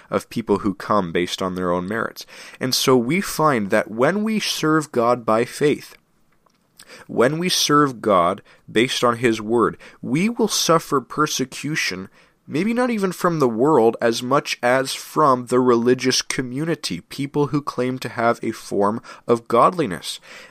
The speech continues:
That's very, very telling. Let's think of a couple illustrations here. Let's think of a couple applications. If we live by faith in the New Testament,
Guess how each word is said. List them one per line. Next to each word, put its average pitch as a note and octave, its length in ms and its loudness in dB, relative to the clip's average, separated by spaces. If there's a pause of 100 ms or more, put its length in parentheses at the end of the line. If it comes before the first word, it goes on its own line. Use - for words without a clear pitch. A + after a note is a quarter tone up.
That's - 240 -2
very, D#3 420 2
very C#3+ 260 2
telling. C3+ 440 -2 (120)
Let's - 200 -4
think A3+ 160 -4
of E3 80 -4
a D#3 40 -2
couple D#3 320 -2
illustrations C#3 760 -2
here. - 180 -8 (400)
Let's - 180 -6
think C#3 180 -4
of A#2 120 0
a A2 60 -4
couple G#2+ 320 0
applications. - 720 -4 (340)
If E3 220 0
we A3+ 100 2
live D#3 380 2
by B2 220 4
faith - 560 -4
in A#2 160 -4
the C#3+ 80 -4
New C#3+ 160 -4
Testament, A#2+ 720 -4